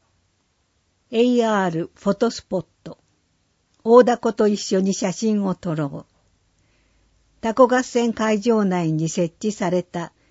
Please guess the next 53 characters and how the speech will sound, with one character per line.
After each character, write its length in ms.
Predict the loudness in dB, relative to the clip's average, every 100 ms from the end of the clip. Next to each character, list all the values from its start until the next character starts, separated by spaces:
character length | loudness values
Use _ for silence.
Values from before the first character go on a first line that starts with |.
| _ -2
エ 100 | 0
ー 260 | 2 2
ア 40 | 2
ー 40 |
ル 100 | -2
フ 120 | -4
ォ 40 | -4
ト 140 | -4
ス 100 | -4
ポ 160 | -6 -6
ッ 60 | -8 -10
ト 120 | -8
の 220 | -8 -10 _ _ -2
二 140 | 2
次 140 | 2
元 240 | 2 0 -2
コ 260 | -2 0
ー 20 | 0
ド 200 | -2 -4
を 60 |
ス 140 | -2 0
マ 160 | 0
ー 80 | 0
ト 120 | -4
フ 140 | -4 -4
ォ 60 |
ン 120 | -4
で 80 | -2
読 160 | -2 -2
み 140 | -4
取 200 | -4 -6 -8
る 20 |
と、 300 | _ -16 -16 _ _ _ _
大 200 | 4 4
凧 340 | 4 0 0 0
が 200 | 0 0
画 160 | 2 4
面 280 | 4 4
に 140 | 0 -2
出 280 | -6 -4 -2
現 300 | 0 -2 -6
し 140 | -10
ま 160 | -10 -12
す。 300 | -16 -20 -20 _ _ _ _
好 160 | -12 -4
き 160 | 0
な 200 | 0 0
凧 420 | -4 -6 0 2 4
絵 120 | 6
を 140 | 4
選 380 | 2 2 0 -2
ん 40 |
で、 240 | -4 -6